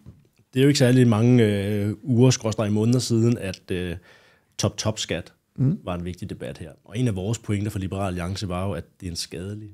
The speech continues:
Speaker 2: Mm.
Speaker 1: skat. Det tror jeg hurtigt, vi kan blive enige om. Men jeg vil gerne prøve at udpensle en lille smule på baggrund af nogle af de ting, vi har snakket om i dag. Hvorfor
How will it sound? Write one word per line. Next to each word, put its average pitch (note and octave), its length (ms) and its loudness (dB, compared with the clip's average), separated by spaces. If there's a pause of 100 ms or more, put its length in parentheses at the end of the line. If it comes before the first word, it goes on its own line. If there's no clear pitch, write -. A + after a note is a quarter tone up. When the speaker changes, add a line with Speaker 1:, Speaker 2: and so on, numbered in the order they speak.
(240)
Speaker 2:
Mm. A#2+ 180 0
Speaker 1:
skat. - 280 -10 (840)
Det G#2 80 -6
tror A2 160 -4
jeg F2+ 80 -4
hurtigt, A2+ 220 2
vi G2+ 40 2
kan F#2+ 140 -4
blive F#2+ 180 -8
enige G2+ 180 -4
om. F2+ 60 -8
Men G2 100 -8
jeg G2+ 80 -4
vil G#2+ 80 -2
gerne A#2+ 140 0
prøve A2 560 2
at - 60 -6 (140)
udpensle C3+ 520 0
en G#2+ 100 0
lille B2+ 220 -2
smule A2+ 300 -2
på A2+ 80 -6
baggrund G#2+ 440 -2
af F#2+ 60 -4
nogle G#2 140 -2
af G#2+ 40 -2
de G2+ 60 -8
ting, A#2 180 -8
vi G#2 40 -6
har G2 40 -8
snakket G2+ 280 -8
om F#2+ 60 -8
i F2+ 40 -10
dag. F#2 140 -8
Hvorfor G#2 540 0